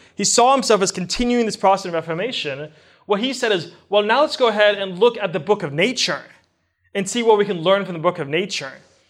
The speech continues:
So just like how the Protestant Reformation was looking at the book of Scripture, the early, um, scientists of the, of the modern scientific era said, "Let's look at God's second book, how God has revealed himself in nature, and not simply trust what the ancients had told us,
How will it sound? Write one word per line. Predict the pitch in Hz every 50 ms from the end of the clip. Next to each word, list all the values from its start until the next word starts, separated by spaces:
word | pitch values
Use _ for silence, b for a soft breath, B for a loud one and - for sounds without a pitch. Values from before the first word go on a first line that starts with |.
| _ _
So | _ - - 202
just | 185 - 262 254 254
like | 247 240 220
how | 208 214 214
the | 196
Protestant | 190 - 208 202 202 208 202 208 - 208 196 185 170
Reformation | 180 175 180 180 175 190 226 226 - 196
was | 175 160
looking | 185 185 196 185
at | 165
the | 151
book | 139 180 180 185
of | 175 -
Scripture, | - - - 247 302 294 - - - 170 131 117 127 151 - b b b b b b b b b _
the | 170 214 226 226
early, | 233 226 247 240 233 226 226 220 214 190
um, | 196 190 185 175 170 170
scientists | - - 202 214 214 180 202 185 196
of | 196 196 180 156 156
the, | 175
of | 165 160 160 165 180 156 143
the | 165
modern | 170 175 180 185 190
scientific | 185 190 175 170 170 165 147 165 165
era | 214 226 233 226 202 180 175
said, | - - 190 175 160 156 - B B B B B B
"Let's | 196 202 202 -
look | 247 240
at | 240 196
God's | 175 196 185 180 - -
second | - - - 226 226 226 285 262 185 - -
book, | - 151 156 165 -
how | - 190 180
God | 180 180 180 180
has | 175 160
revealed | 175 165 143 175 208 226 220 -
himself | 202 190 180 - - 196 180 170 175 -
in | 175 160 156
nature, | 156 175 233 240 - - - 156 139 139 151 156 b b b b b b
and | 196 185 190
not | 220 254 262 -
simply | - 294 269 277 247 220
trust | 220 - - - 226 220 -
what | 208 190 180
the | 180 208
ancients | 208 196 196 196 196 -
had | 175 156
told | - - 262 311 320 214
us, | 160 143 147 - - b